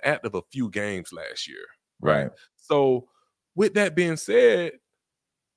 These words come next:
Speaker 1: it's two parts to it. The first part
Speaker 2: Mm-hmm.
Speaker 1: is, yeah, you don't say stuff like that when you're under contract, right?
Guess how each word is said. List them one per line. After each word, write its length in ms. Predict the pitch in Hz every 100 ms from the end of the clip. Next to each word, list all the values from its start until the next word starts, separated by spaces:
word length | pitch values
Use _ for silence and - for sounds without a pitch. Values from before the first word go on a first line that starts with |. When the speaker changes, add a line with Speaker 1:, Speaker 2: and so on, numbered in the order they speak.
| _ _ _ _ _ -
Speaker 1:
it's 140 | 147
two 220 | - 180
parts 340 | 143 135 185 -
to 200 | 139 98
it. 80 | - -
The 100 | 120
first 320 | - 226 190
part 300 | 170 139 117
Speaker 2:
Mm-hmm. 220 | 110 107
Speaker 1:
is, 120 | 104 _ _ _ _ _ _
yeah, 300 | 117 135 185 - - _ _ _ _ _ _ _ _ _ -
you 160 | 139 147
don't 460 | 101 143 160 -
say 340 | - - 127 156
stuff 400 | - 113 87 -
like 280 | 101 98
that 260 | 117 104 -
when 120 | 104
you're 220 | 101 104
under 220 | 117 107 101
contract, 720 | - 131 123 - 104 - -
right? 280 | 98 113